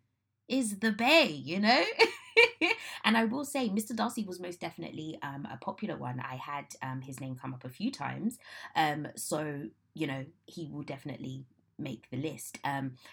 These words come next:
I get that the, the, the Bay, understanding their faults, where they're coming from, you know, accepting change, as you said, are all awesome things about book bays. Um, if they're really kind of arrogant about it, I mean,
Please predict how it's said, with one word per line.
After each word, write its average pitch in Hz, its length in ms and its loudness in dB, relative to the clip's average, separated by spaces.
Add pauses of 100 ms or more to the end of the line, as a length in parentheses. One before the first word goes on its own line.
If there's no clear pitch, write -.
(500)
I 151 80 2
get - 240 -6
that 135 160 -6 (600)
the, 143 360 -8 (160)
the, 151 120 -12 (260)
the - 80 -8
Bay, 156 360 -4
understanding 143 1080 -6
their 127 280 -8
faults, - 440 -8
where 127 120 -6
they're 127 120 -10
coming 151 300 -8
from, 147 360 -6 (280)
you 147 120 -6
know, 131 120 -4
accepting - 600 -8
change, 139 340 -8
as 131 160 -8
you 131 80 -8
said, 127 320 -8
are 131 160 -4
all 135 220 -6
awesome 123 520 -10 (360)
things 123 340 -6
about 117 360 -10
book - 180 -10
bays. - 320 -14 (320)
Um, 139 200 -2
if 165 220 -6
they're 185 180 -2
really 165 220 -2
kind 147 240 -6
of 139 160 -12
arrogant 139 400 -6
about 143 400 -6
it, 170 220 -4 (200)
I - 60 -4
mean, 131 320 -2